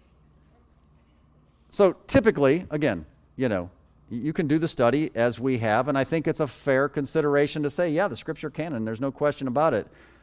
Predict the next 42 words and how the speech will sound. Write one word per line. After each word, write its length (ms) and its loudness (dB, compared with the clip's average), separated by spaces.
With 200 0
this 220 4
view, 580 4
it's 120 -2
clear 300 4
that 140 0
tongues 320 0
no 120 2
longer 380 2
exist 380 -2
today, 260 2
and 100 -2
none 140 2
of 60 -4
the 60 4
revelatory 600 0
gifts 300 -4
do, 320 -6
because 280 -2
the 80 0
revelation 520 2
of 80 -4
God 240 4
is 120 -6
now 160 0
perfect. 680 0
It's 160 -4
the 100 -6
perfect 340 2
thing 320 -4
in 140 0
the 80 2
final 340 2
canon 380 0
of 80 -2
the 100 0
entire 380 0
Bible. 360 0
All 280 2
the 100 0
miraculous 640 -2
signs 880 0